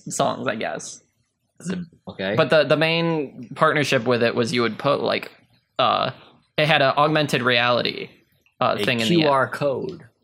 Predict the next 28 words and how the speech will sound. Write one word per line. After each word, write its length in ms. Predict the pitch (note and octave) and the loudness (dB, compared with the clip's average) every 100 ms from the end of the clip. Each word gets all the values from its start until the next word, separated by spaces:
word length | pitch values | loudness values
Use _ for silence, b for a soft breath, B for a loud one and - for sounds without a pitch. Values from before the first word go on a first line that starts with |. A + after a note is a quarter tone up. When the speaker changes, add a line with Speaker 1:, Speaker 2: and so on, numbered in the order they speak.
| - | -8
Speaker 1:
Yeah, 260 | C#3 E3 - | -2 0 2
well, 160 | D#3 D3 | 2 2
kind 240 | D3+ C#3 | 0 0
of. 60 | A#2 | 0
The 60 | |
box 340 | G#2+ D3 D#3 - | 0 0 0 -2
is, 100 | A#2+ | -2
like, 220 | A2+ - | -2 -2
set 320 | - B2+ A#2+ | -2 -2 0
up 220 | B2+ - - | -2 -2 -4
as 120 | C3 A2 | -4 -4
a 40 | |
Q 260 | G2+ B2 A2+ | -4 -2 0
R 140 | A2 | 0
code, 240 | - G#2+ | -2 -6
kind 320 | - G#2 A2 B2+ | -4 -4 -2 -2
of, 140 | A2 | -2
but 100 | A2+ | -4
it's 120 | A2 - | -4 -2
all, 100 | A#2 | 0
like, 180 | G#2+ | -2
colorful 600 | - A#2 A2 A#2+ C3+ B2 | -4 -2 -2 -2 0 0
and 140 | A2 G2+ | 0 -2
weird 340 | G#2 A2+ C3+ | -2 0 -2
and 100 | - | -2
Speaker 2:
Yeah. 180 | A2 F#2+ | -2 -2
Speaker 1:
cute. 180 | B1+ - - B B B B B C3 | -2 -6 -12 B B B B B 0
Um, 360 | C3 A2+ A2+ | 2 0 -4